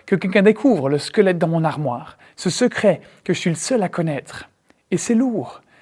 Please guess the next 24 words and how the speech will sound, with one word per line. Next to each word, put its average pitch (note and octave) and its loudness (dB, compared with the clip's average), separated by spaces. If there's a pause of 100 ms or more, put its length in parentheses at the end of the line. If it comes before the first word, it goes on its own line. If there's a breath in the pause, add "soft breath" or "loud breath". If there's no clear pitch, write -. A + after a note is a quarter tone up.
(120)
c'est E3+ -4
très - -4
lourd. E3+ -4 (1300 loud breath)
Ça - 2
nous F#3+ 8
vole G3+ 6
notre G3 2
confiance. - -6 (220 loud breath)
On F3+ 4
essaye B3+ 4 (220 loud breath)
d'être F#3+ 4
quelqu'un A#3 2
qu'on A3+ 2
n'est G#3 4
pas. - -4 (720)
À F#3 2
quelque G#3 2
part, B3 4 (220 loud breath)
on G3+ 4
est G#3+ 6
tous C4+ 0
un A#3 6
peu G#3 2
schizophrènes. G#3+ -2